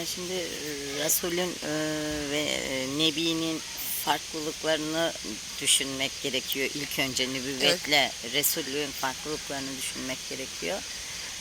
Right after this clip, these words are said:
Speaker 2: Risalet devam ediyor değil mi şu an hala?
Speaker 1: Yani
Speaker 2: Peki
Speaker 1: risalet
Speaker 2: nübüvvet devam ediyor mu?
Speaker 1: Hayır, etmiyor.
Speaker 2: Çünkü Hatemün Nebi Efendimiz sallallahu aleyhi ve sellem ve
Speaker 1: Bitti.
Speaker 2: onunla birlikte bitti.
Speaker 1: Hı.
Speaker 2: Nübüvvet dediğimizde ne anlıyoruz peki? Nebilikle bağlantılı olarak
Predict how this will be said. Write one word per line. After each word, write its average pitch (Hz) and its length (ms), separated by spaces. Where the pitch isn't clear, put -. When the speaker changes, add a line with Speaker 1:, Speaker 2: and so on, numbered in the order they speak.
Speaker 2:
Risalet 330 440
devam 392 280
ediyor 427 220
değil 277 140
mi 453 80
şu 247 140
an 208 120
hala? 185 280
Speaker 1:
Yani 156 140
Speaker 2:
Peki - 120
Speaker 1:
risalet 285 340
Speaker 2:
nübüvvet 339 360
devam 320 260
ediyor 220 240
mu? 262 180
Speaker 1:
Hayır, 180 200
etmiyor. - 460
Speaker 2:
Çünkü 330 260
Hatemün 302 440
Nebi 247 200
Efendimiz 262 340
sallallahu 220 140
aleyhi 202 140
ve - 40
sellem 302 320
ve 392 160
Speaker 1:
Bitti. 302 100
Speaker 2:
onunla 302 280
birlikte 277 400
bitti. 254 440
Speaker 1:
Hı. - 560
Speaker 2:
Nübüvvet 381 640
dediğimizde 302 520
ne 277 60
anlıyoruz 381 460
peki? - 300
Nebilikle 277 720
bağlantılı 277 440
olarak 277 240